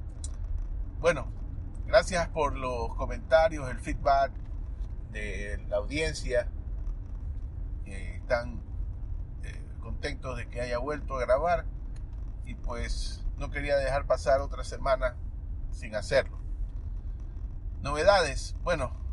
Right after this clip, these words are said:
eh, vamos a hablar un poco de, de servicios. Sí, de servicios, porque no solamente de hardware vive el hombre, y de gadgets. Y pues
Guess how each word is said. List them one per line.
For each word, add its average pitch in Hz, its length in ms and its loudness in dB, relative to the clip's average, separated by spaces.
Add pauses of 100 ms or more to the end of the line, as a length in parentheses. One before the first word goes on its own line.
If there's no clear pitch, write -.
(180)
eh, - 420 -2 (1040)
vamos 123 260 0
a 117 60 0
hablar 120 200 0
un 117 80 -6
poco 113 420 -4
de, - 280 -4 (1120)
de - 100 -2
servicios. 127 800 -4 (720)
Sí, 180 240 -6
de 135 140 -4
servicios, 127 600 -6
porque 101 440 -8 (480)
no 113 100 -6
solamente 135 560 -6
de 107 100 -6
hardware 127 440 -2
vive 120 240 -8
el 117 100 -4
hombre, 120 420 -6 (920)
y - 100 -6
de - 160 -6
gadgets. - 840 0 (960)
Y 120 280 -4
pues - 640 -6